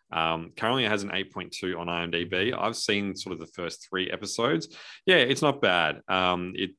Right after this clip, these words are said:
it's sort of building and, and you kind of, it sort of plays on the whole, is, is it in his mind or is it actually happening?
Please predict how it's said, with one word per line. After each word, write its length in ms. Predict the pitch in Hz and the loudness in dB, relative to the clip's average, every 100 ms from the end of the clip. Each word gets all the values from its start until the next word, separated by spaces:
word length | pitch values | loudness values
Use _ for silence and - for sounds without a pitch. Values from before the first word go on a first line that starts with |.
| - | -6
it's 200 | 107 - | -4 2
sort 140 | 117 | 4
of 140 | 101 85 _ - - | 4 2 _ -20 0
building 480 | 92 87 87 85 85 | 2 4 4 2 0
and, 120 | 85 | -2
and 140 | 82 | -4
you 60 | 82 | -4
kind 280 | - 90 85 | -2 2 2
of, 200 | 80 - - - - | 2 -2 -16 -16 -4
it 120 | 101 | 2
sort 160 | - 131 | 6 6
of 100 | 139 | 4
plays 380 | - 110 104 101 | 4 4 6 4
on 140 | 95 | 2
the 100 | 90 | 0
whole, 580 | - 90 87 85 85 - _ _ | 2 4 4 2 -2 -8 _ _
is, 500 | 98 92 87 85 - - - | -4 -2 0 -2 -2 -6 -4
is 180 | 92 92 | 0 0
it 160 | 92 | -2
in 160 | 98 90 | -2 -2
his 240 | 87 85 | -2 -2
mind 420 | 87 82 85 123 | 0 2 2 2
or 220 | 123 90 82 | 2 2 0
is 80 | |
it 80 | 82 | 0
actually 320 | 76 - 85 | -2 -4 -6
happening? 540 | 73 73 - 76 73 | -4 -4 -4 -8 -10